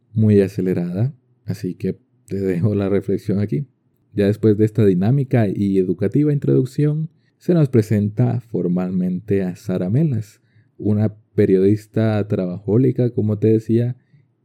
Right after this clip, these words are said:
y mega escéptica sobre las relaciones de pareja. Aquí <laughs> vemos que Sara no solo pone estas barreras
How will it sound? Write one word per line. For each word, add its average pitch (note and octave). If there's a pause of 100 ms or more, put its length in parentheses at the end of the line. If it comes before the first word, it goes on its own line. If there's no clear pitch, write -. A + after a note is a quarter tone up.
y B2+
mega F#2
escéptica A2
sobre G2+
las F#2
relaciones E2+
de F2+
pareja. G2 (260)
Aquí A2+
<laughs> A2+
vemos D3+
que G#2+
Sara A2+ (420)
no A2
solo B2
pone A#2
estas B2+
barreras F#2+